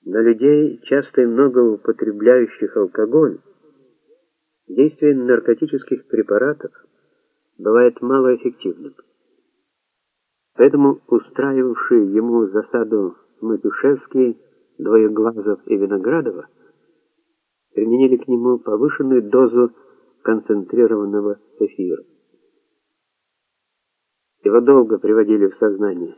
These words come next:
пока наконец он не очнулся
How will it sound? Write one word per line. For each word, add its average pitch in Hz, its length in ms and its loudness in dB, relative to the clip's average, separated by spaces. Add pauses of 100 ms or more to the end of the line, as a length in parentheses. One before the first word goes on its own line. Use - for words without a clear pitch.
(1300)
пока 101 180 -4
наконец 110 420 -2
он 107 200 -4
не 107 80 2
очнулся 143 840 0